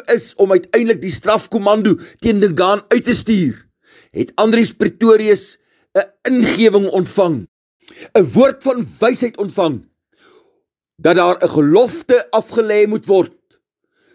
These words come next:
sodat God se hulp ingeroep word teen hierdie mag van die bose. Jy is op pad iewers heen en skielik ontvang jy 'n ingewing, moenie nou gaan nie.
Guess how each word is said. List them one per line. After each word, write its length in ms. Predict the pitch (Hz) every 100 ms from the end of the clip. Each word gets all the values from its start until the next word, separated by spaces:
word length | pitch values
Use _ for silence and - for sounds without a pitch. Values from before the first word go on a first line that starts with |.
| _
sodat 480 | - - 220 208 196
God 460 | - - 269 294 -
se 120 | 294
hulp 440 | 247 190 - _ - _ _ _ _ _
ingeroep 720 | 302 311 - 269 269 226 -
word 500 | 240 180 - _ _ _ _ _ _ _ -
teen 260 | 247 254 220
hierdie 420 | 180 220 202 208
mag 300 | 196 185 - -
van 160 | 185 175
die 80 | 139
bose. 400 | 151 143 131 101 _ _ _ _ _ _ _ - - - -
Jy 120 | 214
is 60 | 240
op 100 | 247
pad 180 | 247 - 240
iewers 220 | 233 151
heen 200 | 226 196
en 100 | 160
skielik 440 | - - - 339 285
ontvang 340 | 262 269 247 233
jy 120 | 233
'n 240 | - 277
ingewing, 480 | 269 - 220 190 180 - _ _ -
moenie 440 | 110 214 320 269
nou 160 | 202 160
gaan 240 | 143 123
nie. 160 | 104